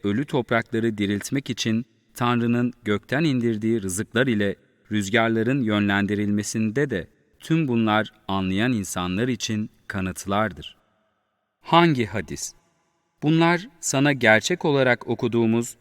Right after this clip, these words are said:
Tanrı'nın vahiyleridir. Tanrı'dan ve vahiylerinden başka hangi hadise iman ederler? Her suçlu uydurukçunun vay haline. Kendisine okunan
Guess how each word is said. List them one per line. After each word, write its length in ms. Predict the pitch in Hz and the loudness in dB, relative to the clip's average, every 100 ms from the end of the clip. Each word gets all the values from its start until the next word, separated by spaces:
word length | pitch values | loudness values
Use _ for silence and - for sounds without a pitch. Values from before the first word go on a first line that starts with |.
| _ | _
Tanrı'nın 720 | - 127 123 123 123 123 120 | -2 0 2 0 0 0 -2
vahiyleridir. 840 | 110 107 101 95 92 78 - - - _ _ _ _ _ _ | -2 0 0 0 -2 -4 -10 -16 -20 _ _ _ _ _ _
Tanrı'dan 680 | - 135 135 135 131 139 180 - | -2 0 2 2 0 0 -4 -4
ve 160 | 123 113 | -2 0
vahiylerinden 840 | 113 120 113 117 113 110 117 113 | 0 0 2 2 2 4 4 4
başka 460 | 110 110 - 113 104 _ _ - | 2 0 0 0 -2 _ _ -2
hangi 280 | 120 165 196 | 0 0 -2
hadise 460 | 160 127 - 104 | -2 -4 -2 -2
iman 360 | 92 95 87 85 | -2 -2 -2 -4
ederler? 540 | 82 82 80 78 - _ _ _ _ _ _ _ _ | -6 -6 -6 -10 -12 _ _ _ _ _ _ _ _
Her 240 | 131 160 | 2 2
suçlu 600 | 165 - 107 - 113 127 - _ | 0 -6 -8 -4 -2 -2 -4 _
uydurukçunun 880 | 117 113 117 110 - 117 107 104 107 _ - | 0 0 0 -4 -4 -4 -2 -2 -4 _ -10
vay 400 | 87 98 113 113 | -2 2 2 0
haline. 580 | 92 87 85 76 76 71 _ _ _ _ _ _ _ _ _ _ | -2 -4 -4 -6 -8 -12 _ _ _ _ _ _ _ _ _ _
Kendisine 580 | - 135 143 - 147 - | 0 0 2 0 2 2
okunan 560 | 135 - 127 117 117 | 0 -2 2 2 0